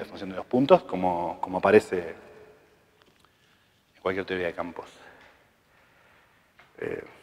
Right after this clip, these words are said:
bueno, entonces lo que vamos a ver la vez que viene es qué pasa en D igual a dos. En D igual a dos, fíjense, este factor no está.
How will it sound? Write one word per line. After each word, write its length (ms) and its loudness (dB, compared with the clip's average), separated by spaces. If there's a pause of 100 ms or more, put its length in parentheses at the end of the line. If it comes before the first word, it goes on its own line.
(1300)
bueno, 200 12
entonces 80 12
lo 60 12
que 80 12
vamos 260 12
a 60 12
ver 220 12
la 80 10
vez 100 6
que 120 6
viene 400 4
es 260 -4
qué 80 -16
pasa 300 8
en 140 6
D 60 12
igual 180 12
a 20 12
dos. 340 8 (680)
En 100 8
D 60 12
igual 240 12
a 60 12
dos, 260 10
fíjense, 480 4 (1400)
este 180 6
factor 280 8
no 100 8
está. 280 8